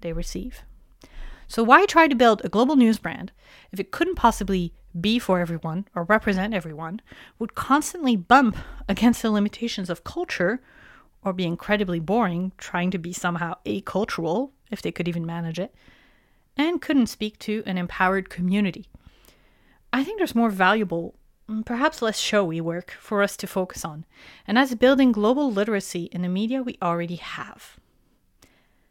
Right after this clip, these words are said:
The British public should not just now be hearing that cloth masks are useless against covid nineteen,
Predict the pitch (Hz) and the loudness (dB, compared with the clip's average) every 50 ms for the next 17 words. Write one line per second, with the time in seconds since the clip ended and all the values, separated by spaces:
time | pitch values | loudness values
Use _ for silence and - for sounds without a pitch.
0 | _ _ _ _ - 202 208 320 359 466 - - - - 233 233 220 175 - - | _ _ _ _ -8 -2 0 2 2 0 0 -6 -4 0 2 2 2 0 -4 -6
1 | - - - - - _ - - - - _ - - - 254 262 240 247 285 302 | -14 -18 -18 -20 -20 _ -20 -20 -20 -20 _ -12 -4 0 2 4 6 6 6 6
2 | 233 202 240 254 247 - - 196 214 214 185 - - - _ _ _ - 208 208 | 6 6 6 6 6 4 2 4 4 4 2 0 -4 -12 _ _ _ -4 -4 0
3 | 180 214 247 254 262 254 233 196 - - - - 214 226 226 - - 233 233 233 | 2 4 4 4 4 4 2 2 0 -2 -2 2 2 2 2 2 2 2 2 2
4 | 233 - - - - 160 156 160 165 208 214 - 214 196 - - 170 170 165 - | 0 -2 -8 -10 -10 -8 -8 -6 -4 -4 -2 0 0 -2 -2 -2 -8 -10 -10 -8
5 | - - 170 160 170 165 170 165 185 - - 240 233 214 | -4 -4 -4 -4 -6 -8 -8 -8 -8 -4 0 2 2 0